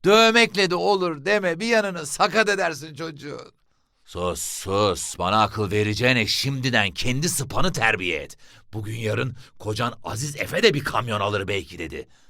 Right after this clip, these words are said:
Çarptı çıktı koca kapıyı. Köy içine koştu. "Nere, nere gitti bu sıpa?" diyerek koşuyordu. Hacı Osman'ın torunu Numan çıktı bu sefer.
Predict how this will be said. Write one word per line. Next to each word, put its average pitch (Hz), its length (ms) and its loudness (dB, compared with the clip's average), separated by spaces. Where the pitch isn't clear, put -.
Çarptı - 420 -2
çıktı - 280 -14
koca - 280 -10
kapıyı. - 340 -18
Köy 120 180 0
içine 101 260 -4
koştu. - 440 -12
"Nere, 110 500 2
nere 214 320 10
gitti 143 360 0
bu 123 80 0
sıpa?" 113 340 -2
diyerek 110 360 0
koşuyordu. 82 640 -6
Hacı 117 280 0
Osman'ın 123 480 2
torunu 151 420 6
Numan 202 400 6
çıktı 147 340 -4
bu 143 80 -6
sefer. - 500 -12